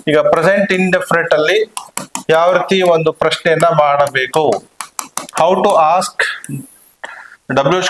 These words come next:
question in present indefinite. ಈ ಸಾಮಾನ್ಯವಾಗಿ ನಾವು ಮಾತಾಡ್ಬೇಕಾದ್ರೆ, "ನೀನು ಯಾವಾಗ ಕಾಲೇಜ್ ಹೋಗುತ್ತಿ?"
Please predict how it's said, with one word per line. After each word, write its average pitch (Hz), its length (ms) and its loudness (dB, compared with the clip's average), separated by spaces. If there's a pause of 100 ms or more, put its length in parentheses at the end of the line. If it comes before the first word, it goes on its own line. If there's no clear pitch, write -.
question 180 460 0
in 208 60 2 (160)
present 160 380 0
indefinite. 117 460 0 (540)
ಈ 160 60 2
ಸಾಮಾನ್ಯವಾಗಿ 175 800 2
ನಾವು 160 260 2
ಮಾತಾಡ್ಬೇಕಾದ್ರೆ, 151 1080 0 (840)
"ನೀನು 190 280 4
ಯಾವಾಗ 175 440 2 (540)
ಕಾಲೇಜ್ 151 300 2
ಹೋಗುತ್ತಿ?" 139 680 0